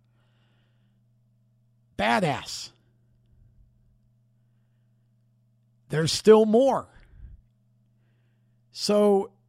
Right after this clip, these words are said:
Chuck ends his, his, the, the, the, the Buckner thirty-six gets sold to Tommy Leeson. Again, I don't remember. Um, I wanna say after the eighty-two season,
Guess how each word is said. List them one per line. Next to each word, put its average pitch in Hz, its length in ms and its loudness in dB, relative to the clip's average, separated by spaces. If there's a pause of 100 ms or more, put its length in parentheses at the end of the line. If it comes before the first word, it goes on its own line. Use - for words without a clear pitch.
Chuck 247 540 -6
ends 247 360 -4
his, 240 260 -4 (320)
his, 175 500 -4 (180)
the, 180 300 -4
the, 190 260 -12
the, 160 480 -6 (140)
the 175 100 -4
Buckner 247 440 -4
thirty-six 220 720 -4
gets 165 220 -8
sold 220 280 0
to 220 80 -2
Tommy 202 400 -4
Leeson. 185 560 -6 (640)
Again, 190 340 -6
I 185 80 -4
don't 185 260 -4
remember. 190 640 -4 (300)
Um, 160 340 -4
I 165 140 -6
wanna 196 280 -6
say 202 200 -6
after 185 320 -4
the 170 160 -6
eighty-two 180 480 -6
season, 165 640 -10